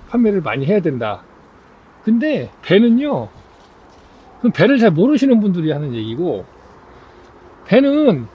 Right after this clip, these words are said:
일단 커야 돼요. 예. 신고배 기준으로 말씀드릴게요. 신고배 기준으로.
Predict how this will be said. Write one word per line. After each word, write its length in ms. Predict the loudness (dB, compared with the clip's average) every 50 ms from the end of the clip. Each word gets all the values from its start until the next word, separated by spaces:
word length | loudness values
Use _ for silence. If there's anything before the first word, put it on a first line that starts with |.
| -12 -10
일단 180 | -8 -6 -6 -6
커야 280 | -6 -4 -2 -2 0 0
돼요. 440 | 0 0 0 0 -2 -4 -6 -10 -14 -16 -20 -20 -20 -20
예. 40 | -20 -20 -20 -20 -20 -20 -14
신고배 400 | -8 -4 -2 0 0 0 0 0
기준으로 340 | -2 -4 -4 -4 -4 -6 -6
말씀드릴게요. 600 | -8 -10 -10 -12 -14 -14 -14 -14 -14 -14 -14 -12
신고배 360 | -10 -8 -8 -6 -6 -8 -8
기준으로. 300 | -10 -12 -14 -14 -14 -16